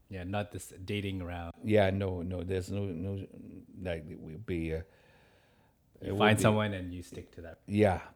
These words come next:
Speaker 2: basically, yeah, 'cause, uh, yeah, yeah, in those days, yeah.
Speaker 1: Probably makes, would make things a lot easier.
Speaker 2: Yeah, life is easier. Yeah, then there's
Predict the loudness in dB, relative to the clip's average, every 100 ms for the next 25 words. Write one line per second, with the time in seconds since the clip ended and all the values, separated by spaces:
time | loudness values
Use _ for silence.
0 | -2 0 0 -2 -4 -4 -4 -6 -8 -8
1 | -10 -10 -10 -8 -6 -6 -8 -8 -10 -10
2 | -12 -12 -12 _ _ -10 -6 -2 -4 -4
3 | -6 -8 -10 -10 -6 -2 -2 -2 -6 -8
4 | -20 -18 -10 -6 -6 -8 -12 -10 -10 -10
5 | -12 -14 -18 -10 2 4 4 0 2 4
6 | 6 4 0 0 0 0 -4 -8 _ _
7 | -20 -20 -8 -4 0 0 0 0